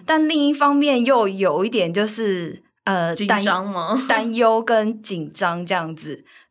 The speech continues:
Speaker 1: 对，因为其实一开始就是收到这个活动的时候，那时候就是主管就是有告诉我说，“诶，就是今年的一月五号到八号，就是要去美国参加C S，然后刚好今年的主题又是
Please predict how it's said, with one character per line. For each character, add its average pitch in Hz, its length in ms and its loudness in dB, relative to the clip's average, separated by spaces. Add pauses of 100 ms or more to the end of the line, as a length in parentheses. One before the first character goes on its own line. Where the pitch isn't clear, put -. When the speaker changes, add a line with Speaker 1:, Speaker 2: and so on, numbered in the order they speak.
Speaker 1:
对， 165 300 -2 (220)
因 359 100 -6
为 381 80 0
其 285 140 0
实 311 140 -2
一 370 80 -4
开 339 180 0
始 214 460 0
就 240 160 0
是 240 400 0
收 226 260 0
到 233 180 4
这 220 120 -4
个 196 100 0
活 180 220 -4
动 190 180 2
的 175 60 -6
时 175 100 -8
候， 175 140 0
那 190 120 -2
时 196 120 -8
候 185 120 2
就 190 160 -4
是 185 140 -6
主 160 160 -10
管 151 180 -2
就 165 120 -4
是 170 180 -8
有 139 180 -4 (380)
告 196 140 2
诉 196 120 -2
我 185 60 -2
说 196 80 -6
，“诶， 285 160 2 (480)
就 247 100 -6
是 254 220 -2
今 262 220 2
年 202 200 2
的 190 200 4
一 190 100 -6
月 214 180 0
五 185 140 -2
号 180 180 -4
到 175 120 -2
八 160 240 0
号， 170 240 0
就 185 100 -2
是 185 300 -6
要 190 180 0
去 202 160 -4
美 170 160 -4
国 143 160 -6
参 165 240 -8
加 160 160 -4
C 156 260 -8
S， - 240 -8
然 160 120 -2
后 202 200 2
刚 185 220 -2
好 185 320 0
今 233 240 0
年 202 180 0
的 165 160 -2
主 165 280 -10
题 151 260 -8
又 190 180 2
是 185 460 -8